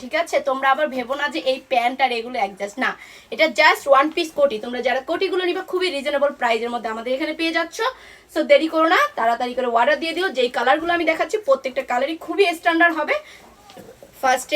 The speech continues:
আমি তোমাদেরকে অ্যাশ কালারটা দেখিয়ে দিলাম, এখন দেখাবো তোমাদেরকে ব্ল্যাক কালারটা। ব্ল্যাক কালারটা খুবই সুন্দর কিন্তু, হ্যাঁ? আমি যেটা পরে আছি সেটা তো তোমরা পাচ্ছই, সাথে সাথে এই কালারগুলো কিন্তু পাচ্ছ, হ্যাঁ? এই যে দেখো, খুবই সুন্দর, খুবই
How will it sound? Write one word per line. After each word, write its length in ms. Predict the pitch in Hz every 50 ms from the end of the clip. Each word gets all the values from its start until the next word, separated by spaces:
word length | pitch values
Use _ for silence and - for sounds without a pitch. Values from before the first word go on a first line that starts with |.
| 320 294
আমি 80 | 269 277 269
তোমাদেরকে 320 | 240 226 214 240 262 - - -
অ্যাশ 160 | 294 269 - -
কালারটা 280 | 277 247 233 226 - 254 214 214
দেখিয়ে 220 | 214 - - 208
দিলাম, 160 | 202 247 294 302 - 254 294
এখন 140 | 302 427 453 381 370
দেখাবো 220 | 359 359 339 311 294 277
তোমাদেরকে 340 | 269 254 233 247 - 480 508 - 226
ব্ল্যাক 220 | 247 226 214 196 - -
কালারটা। 280 | 214 202 202 202 - 220 208
ব্ল্যাক 160 | 220 269 294 294 -
কালারটা 280 | 330 330 330 320 330 330 - -
খুবই 280 | - 427 440 440 440 453 403 320 -
সুন্দর 280 | 349 320 302 294 277 247 240
কিন্তু, 180 | 226 208 - 277 381
হ্যাঁ? 160 | 508 - - 190 - _ _ _ - _ _ - - - - - - - - 269
আমি 100 | 320 403 392
যেটা 140 | 427 427 427 427
পরে 100 | 427 415 427
আছি 100 | 427 - - -
সেটা 140 | 330 320 320 -
তো 40 | 320 320
তোমরা 160 | 311 294 302 -
পাচ্ছই, 320 | 285 269 285 - - 453 523 494 - -
সাথে 180 | - 269 254 277 -
সাথে 140 | 294 277 285 277
এই 40 | 262 -
কালারগুলো 320 | 247 240 240 233 240 254 254 240
কিন্তু 140 | 240 240 233 - 233
পাচ্ছ, 160 | 202 202 - - 302 453
হ্যাঁ? 140 | 523 285 247 - - - - - - - - - - 269
এই 40 | 262
যে 60 | 269 254 220
দেখো, 160 | 208 - 214 208 - -
খুবই 240 | 349 349 339 370 392 381 - -
সুন্দর, 320 | 359 349 339 330 311 262 - -
খুবই 300 | - 370 370 339 311 381